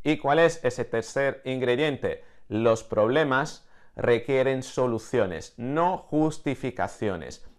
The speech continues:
Esta es la frase que resume muy bien este ingrediente. Sí, porque cuando vas a una reunión ágil y productiva, no solo has de indicar cuál es el problema, no solo tienes que analizar el problema y calcular datos, ¿no?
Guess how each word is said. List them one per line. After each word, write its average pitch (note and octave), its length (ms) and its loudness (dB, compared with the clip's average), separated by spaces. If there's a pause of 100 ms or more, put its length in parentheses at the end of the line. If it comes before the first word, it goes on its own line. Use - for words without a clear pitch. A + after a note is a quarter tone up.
Esta E3 260 2
es D3 100 -2
la A2 120 0
frase C3 420 2
que A#2+ 140 2
resume A2+ 400 0
muy C#3 240 2
bien G#2 240 2
este F#2+ 220 -8
ingrediente. D#2 520 -10
Sí, - 300 0 (220)
porque G#2+ 200 -2
cuando D#3 240 2
vas A2+ 240 0
a - 60 -6
una A2+ 180 -2
reunión B2+ 440 -2
ágil B2 480 -2
y C3 120 -2
productiva, B2 760 0 (340)
no G3+ 240 2
solo G3 500 4
has A#2+ 260 2
de A#2+ 100 4
indicar A2+ 560 0
cuál G2+ 200 0
es A#2+ 160 2
el G2+ 100 2
problema, F#2+ 460 0
no A2 140 -4
solo G#3 280 2
tienes B2 260 -2
que A2+ 140 -4
analizar G#2+ 440 -2
el A#2 80 0
problema G#2 540 0
y B2 220 -2
calcular G2+ 800 0
datos, G2+ 480 -2
¿no? A#2 220 -6